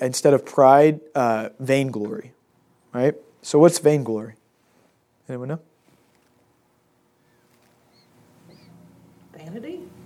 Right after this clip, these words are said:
Speaker 1: Mm, similar. So vanity usually has the reference to, like, physical appearance, right? Vainglory can be any type of desire, inordinate desire for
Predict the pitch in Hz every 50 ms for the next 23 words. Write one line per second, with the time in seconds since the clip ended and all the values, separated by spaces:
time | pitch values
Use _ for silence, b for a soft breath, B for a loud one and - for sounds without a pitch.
0 | - - - - 139 139 139 139 143 139 - - - - - - - - - -
1 | - 208 196 175 151 135 123 120 135 139 - - - - 165 151 143 143 139 165
2 | 180 190 202 196 202 185 170 165 170 156 165 170 165 156 160 151 147 147 143 143
3 | 139 135 135 135 135 135 135 143 143 139 - 143 - - - - 135 127 123 -
4 | - - - 143 135 - - 127 123 110 - - - 117 104 104 - - - -
5 | - 123 127 127 - - - _ _ B B B B B B B B B B B
6 | B B B B B B _ _ _ 120 135 131 127 - - - _ _ _ _
7 | _ _ _ _ - 139 156 170 180 175 185 185 180 175 165 156 156 - - 143
8 | 135 131 135 131 139 139 151 151 156 160 151 - - 147 139 135 135 - - 143
9 | 131 123 120 120 117 113 113 117 - _ - 135 123 123 127 131 131 131 131 127
10 | 127 - 147 143 139 135 139 147 143 143 135 127 123 127 120 123 123 123 123 120
11 | 120 - - 123 120 117 117 110 113